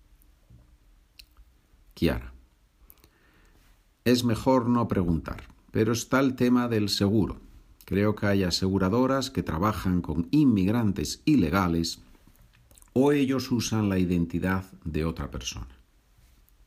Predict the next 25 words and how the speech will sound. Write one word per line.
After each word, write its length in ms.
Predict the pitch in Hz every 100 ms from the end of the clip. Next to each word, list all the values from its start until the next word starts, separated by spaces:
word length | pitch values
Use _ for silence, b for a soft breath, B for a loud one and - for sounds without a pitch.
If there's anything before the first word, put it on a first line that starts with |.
| _ _ _ _ -
Lo 140 | - 65
mejor 520 | 73 98 160 - - -
es 180 | 110 -
no 120 | 92
hacer 240 | 92 - -
preguntas 680 | 117 165 165 160 156 - b b b b
y 120 | - 82
disfrutar 800 | 80 - - - 90 101 104 -
de 120 | 87
la 140 | 87 80
conversación». 760 | 87 85 - 85 113 101 78 - - - _ _ _ _ - _ _ _ _ _ _ - - b b b b b b b b b b
Kiara 400 | - 123 123 123
no 160 | 120 117
tenía 320 | 113 110 95
novio 380 | 76 - - - - -
y 140 | - 90
creo 480 | 98 107 110 110 110
que 140 | 85
no 180 | 92 92
quería 400 | 87 80 78 73
tenerlo. 560 | 67 62 - - 60 - - _ _ b b b b b b b
Cuando 300 | - 98 98
salía 420 | - 104 120 107
el 140 | 101
tema, 440 | 98 131 135 143